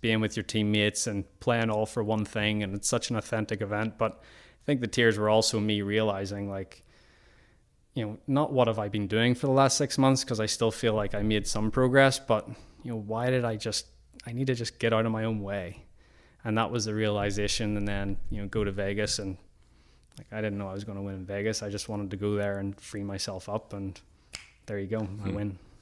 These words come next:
Speaker 2: A quick break here to check in with our friends at Elijah Craig. The holiday season is in full swing. If you're looking for something great to bring home for the holidays, look no further than Elijah Craig. After Max Homa's stellar twenty twenty-one season, we are hoping he's giving a couple of bottles to his caddy, Joe. It's probably what he'll have to give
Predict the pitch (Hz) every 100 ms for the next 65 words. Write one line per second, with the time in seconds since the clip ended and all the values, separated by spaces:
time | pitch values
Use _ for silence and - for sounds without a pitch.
0 | - - _ - - 180 175 165 165 -
1 | 120 - 131 135 117 107 - 135 143 127
2 | 101 98 107 127 127 113 - 113 110 87
3 | 87 123 127 117 110 - 127 117 120 -
4 | 95 98 87 - 117 - 113 107 98 101
5 | 113 131 107 98 120 104 101 90 110 113
6 | - 85 113 98 117 123 110 101 104 107
7 | 104 104 - - - 120 135 139 127 -
8 | 123 120 104 98 98 113 101 104 - 120
9 | 131 - 104 101 92 104 117 - 113 110
10 | 101 - - - - - 143 143 123 -
11 | 123 113 104 110 98 92 - 104 131 95
12 | 92 82 - 107 95 87 87 - 87 82
13 | 71 - 98 95 87 92 82 113 135 131
14 | - 113 - 127 117 98 85 113 131 123
15 | 120 107 101 92 87 101 - 90